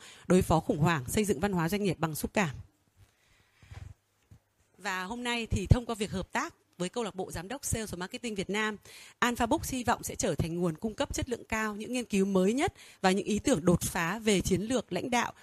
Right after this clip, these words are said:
đổi mới và quản lý tới cộng đồng doanh nghiệp Việt Nam nói chung và cộng đồng Sales và Marketing Việt Nam nói riêng. Về phía C S M O thì chúng tôi rất hy vọng và chúc Alpha Books sẽ tiếp tục sứ mệnh mà Alpha Books đã đặt ra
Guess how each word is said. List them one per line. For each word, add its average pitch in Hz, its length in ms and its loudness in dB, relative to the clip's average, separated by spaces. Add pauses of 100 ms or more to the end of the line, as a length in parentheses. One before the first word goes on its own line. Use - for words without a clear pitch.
(180)
đổi 185 200 8
mới 170 240 2
và 226 120 0
quản 147 200 -2
lý 165 240 0
tới 180 160 -2
cộng - 280 -4
đồng 170 180 2
doanh 196 160 0
nghiệp 190 160 2
Việt - 140 0
Nam 196 180 2
nói 170 140 4
chung 220 240 0
và 175 80 -6
cộng - 220 -4
đồng 156 240 -2
Sales 208 280 2
và 160 80 -4
Marketing 190 420 -2
Việt 170 120 2
Nam 175 200 0
nói 160 140 4
riêng. 226 260 4 (680)
Về 220 120 8
phía 214 200 4
C 285 220 2
S - 100 2
M 254 40 -2
O 247 180 4
thì 220 60 4
chúng 196 200 2
tôi 240 160 8
rất 302 120 2
hy 294 160 2
vọng 226 200 4 (280)
và 175 160 0
chúc - 320 -2
Alpha 240 320 2
Books - 320 4 (200)
sẽ - 240 0
tiếp 214 180 4
tục - 200 4
sứ 185 160 2
mệnh 220 320 0
mà - 60 -4
Alpha 214 300 -6
Books 240 260 -6
đã 226 100 -4
đặt 208 200 -2
ra 208 340 0